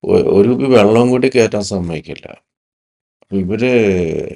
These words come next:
യാ-, യാതൊരുവിധ ലഹരിക്കും അടിമപ്പെടാതെ ഇത്ര മനോഹരമായി നൃത്തം ചെയ്യാനും, ആ, നൃത്തം ആസ്വദിക്കാനുമൊക്കെ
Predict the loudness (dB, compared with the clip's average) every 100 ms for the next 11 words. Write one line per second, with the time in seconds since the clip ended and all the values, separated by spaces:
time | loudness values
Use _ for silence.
0 | -18 _ _ _ _ _ -10 -6 -4 -4
1 | -4 -4 -6 -4 -4 -2 -2 -2 -2 -4
2 | -2 -2 -2 -4 -6 -6 -6 -4 -4 -4
3 | -4 -4 -4 -6 -8 -10 -14 -18 -20 -20
4 | _ _ _ _ _ _ _ _ _ -16
5 | -6 0 0 0 0 0 0 0 0 0
6 | 0 -2 -4 -6 -8 -6 -6 -6 -2 -2
7 | -2 -4 -4 -4 -8 -12 -20 -20 -20 _
8 | _ _ _ _ _ _ _ -10 -6 -6
9 | -4 -4 0 0 0 -2 -2 0 0 0
10 | -4 -6 -6 -4 -2 -2 -4 -8 -10 -8
11 | -8